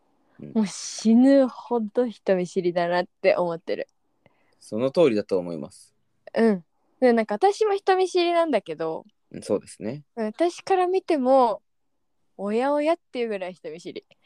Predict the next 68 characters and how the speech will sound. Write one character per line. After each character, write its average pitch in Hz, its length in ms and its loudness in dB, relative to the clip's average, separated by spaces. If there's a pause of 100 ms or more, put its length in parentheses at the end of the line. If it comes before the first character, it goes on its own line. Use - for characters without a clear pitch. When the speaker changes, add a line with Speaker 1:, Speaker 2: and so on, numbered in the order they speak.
Speaker 1:
<laughs> - 3250 -6
で 190 80 2
も、 135 140 0 (360)
な 170 140 0
ん 156 60 -4
か - 160 -6
そ 185 160 2
れ 202 80 4
こ 226 80 2
そ、 147 180 0 (300)
ま 120 220 2
あ 82 140 -8
別 107 200 -6
に 110 80 -2
後 127 180 -4
で 110 60 4
話 113 220 -4
せ 98 80 -6
ば 95 60 -4
い 98 40 -2
い - 20 -4
ん - 20 -4
で 92 80 -8
す - 60 -14
け 78 120 -8
ど、 85 260 -4 (400)
Speaker 2:
う 226 60 0
ん。 202 200 -2 (300)
Speaker 1:
ナ 143 180 2
ン 214 80 2
コ 240 140 4
レ 233 160 2
の 233 140 -6
時 - 280 -2
と 110 140 -4
か、 107 420 -2 (240)
Speaker 2:
う - 60 -10
ん。 - 160 -6
Speaker 1:
僕 190 160 -2
は 147 180 4
も 123 120 -4
う - 20 -6
初 120 240 -8
め 139 120 0
ま 135 140 -4
し - 80 -18
て 101 80 -12
だ 98 60 -6
っ 90 100 -10
た 87 80 -8
じ 92 80 -8
ゃ 85 60 -6
な 90 80 -8
い 80 40 -8
で 69 80 -8
す - 80 -20
か。 - 280 -8 (140)
Speaker 2:
う 277 180 2
ん。 170 100 -4 (920)
Speaker 1:
で、 220 120 0
別 214 200 -2
に 214 120 4
普 - 80 -4
通 214 160 -2
に 220 60 4
話 196 320 0
し - 40 -16
か-、 214 180 -2